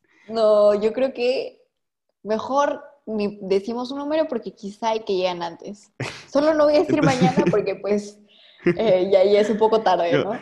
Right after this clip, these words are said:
Speaker 2: entonces yo, yo recomendaría que todos nos bajáramos TikTok para podernos en-, enterar de las próximas marchas en tu localidad y poder participar. <laughs> Ante-, ante-
Speaker 1: Claro,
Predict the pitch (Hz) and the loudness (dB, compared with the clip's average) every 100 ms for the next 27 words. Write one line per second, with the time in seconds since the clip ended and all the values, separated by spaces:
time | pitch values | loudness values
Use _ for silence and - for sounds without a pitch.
0 | - 135 135 151 147 151 151 147 143 143 | -4 0 2 0 0 0 0 0 0 0
1 | 151 156 151 151 165 190 190 156 139 139 | 0 0 0 -2 -2 -2 -2 -4 -4 -2
2 | 147 147 135 127 139 135 131 - 156 156 | 0 0 -2 -2 -4 -4 -8 -8 -10 -4
3 | 170 175 - 131 135 139 147 147 - 123 | -6 -6 -10 -6 -4 -2 -4 -6 -4 -4
4 | 123 123 127 117 - - 113 110 117 120 | -4 -6 -6 -10 -14 -12 -10 -6 -6 -6
5 | 135 127 113 107 107 - 110 117 110 113 | -6 -6 -6 -8 -12 -14 -12 -12 -10 -10
6 | 113 - 117 110 117 107 104 107 104 107 | -12 -10 -10 -10 -12 -14 -10 -10 -8 -10
7 | 107 131 160 175 - _ _ _ _ _ | -8 -8 -6 -8 -10 _ _ _ _ _
8 | - 113 110 110 110 110 113 113 - - | -14 -12 -10 -8 -10 -8 -12 -12 -20 -10
9 | - 151 - - - - _ _ _ _ | -4 -4 -4 -10 -16 -20 _ _ _ _
10 | _ - - - - - 143 147 - - | _ -20 -10 -6 -6 0 0 0 -4 -4
11 | 147 151 190 185 185 190 | -4 0 2 4 4 0